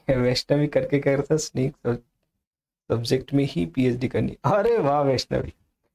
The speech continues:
बिल्कुल वैष्णवी, थोड़े दिनों में जो आईएफएस पीएचडी चैनल है उस पर मैं आऊंगा, वहां से हम बात करेंगे इसके बारे में, और है ना? एक पर पीएचडी करनी है आपको तो मैं आपको मेरे personal number दूंगा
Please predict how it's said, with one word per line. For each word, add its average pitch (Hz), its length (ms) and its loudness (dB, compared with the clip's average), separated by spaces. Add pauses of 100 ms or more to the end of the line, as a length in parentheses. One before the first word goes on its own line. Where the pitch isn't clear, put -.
(180)
बिल्कुल 202 340 2
वैष्णवी, 185 460 0
थोड़े 160 320 0
दिनों 160 200 2
में 165 180 2
जो 165 80 2
आईएफएस 135 360 2
पीएचडी 151 340 2
चैनल 139 320 2
है 151 100 2
उस 147 100 2
पर 139 140 2
मैं 139 140 4
आऊंगा, 131 400 0
वहां 123 220 2
से - 160 -6
हम 120 120 -4
बात 113 200 0
करेंगे 110 300 2
इसके 110 160 -2
बारे 104 260 0
में, 110 60 -2
और 107 160 -2
है 135 60 4
ना? 226 160 0 (840)
एक 127 140 2
पर 139 140 2
पीएचडी 143 320 2
करनी 139 280 2
है 185 60 2
आपको 185 440 0 (500)
तो 120 60 2
मैं 131 120 4
आपको 127 240 0
मेरे 123 160 2
personal 123 400 0
number 139 220 2
दूंगा 160 460 0